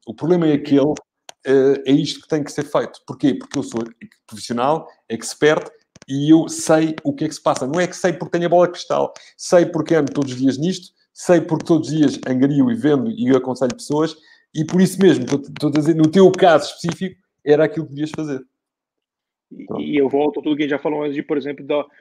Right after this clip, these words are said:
Speaker 2: de um posicionamento de marca, né, pra, pra, pra, pra não só na conversa, mas desde o início, é, pra pessoa entender, "Tá, peraí, o, o Máximo tem esse posicionamento", é, e quando ele falar com você pessoalmente, você tá condizente com aquilo que você falou,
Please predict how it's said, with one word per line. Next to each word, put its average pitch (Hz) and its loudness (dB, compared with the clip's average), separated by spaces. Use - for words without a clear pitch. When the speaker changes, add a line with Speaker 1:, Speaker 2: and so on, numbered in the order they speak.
Speaker 2:
de 156 -8
um 143 -8
posicionamento 156 -4
de 143 -4
marca, 151 -6
né, 151 -10
pra, 147 -10
pra, 143 -12
pra, 139 -10
pra 143 -10
não 147 -10
só - -8
na 151 -4
conversa, 156 -4
mas 156 -2
desde 160 -2
o - -8
início, 175 -8
é, 147 -6
pra 151 -8
pessoa 151 -6
entender, 151 -4
"Tá, 156 -4
peraí, 139 -4
o, 127 -10
o 139 -18
Máximo 147 -6
tem 151 -6
esse 143 -12
posicionamento", 165 -6
é, 151 -2
e 143 -2
quando 156 0
ele 151 0
falar 202 -2
com 175 -10
você 156 -6
pessoalmente, 160 -8
você 185 -6
tá 165 -6
condizente 165 -8
com 170 -6
aquilo 156 -8
que - -20
você 151 -8
falou, 147 -2